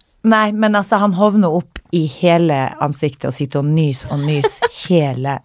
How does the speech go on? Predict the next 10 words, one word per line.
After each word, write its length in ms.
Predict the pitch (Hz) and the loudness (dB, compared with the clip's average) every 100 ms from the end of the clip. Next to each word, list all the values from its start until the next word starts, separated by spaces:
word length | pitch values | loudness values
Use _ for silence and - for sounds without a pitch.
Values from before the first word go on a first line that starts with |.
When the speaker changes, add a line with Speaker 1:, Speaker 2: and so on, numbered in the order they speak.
| - | -10
Speaker 1:
forbanna 480 | - 139 143 135 139 - | -6 -2 -2 -2 -6 -6
tida. 240 | - 233 220 | -2 0 0
Speaker 2:
Ah. 280 | 214 214 220 _ | -4 -8 -10 _
Speaker 1:
Sånn 160 | - 208 | 0 4
ordentlig 480 | 190 208 - 131 131 | 4 2 -2 -10 -2
sånn. 300 | 160 143 131 127 _ - - - - - - - | 0 0 -4 -16 _ -20 -20 -20 -20 -20 -20 -2
Så, 140 | 220 214 214 202 196 202 466 214 | 2 4 4 2 -2 -10 -10 -4
så 160 | 240 | -2
det 140 | 220 214 | 0 2
ble 140 | 220 | 2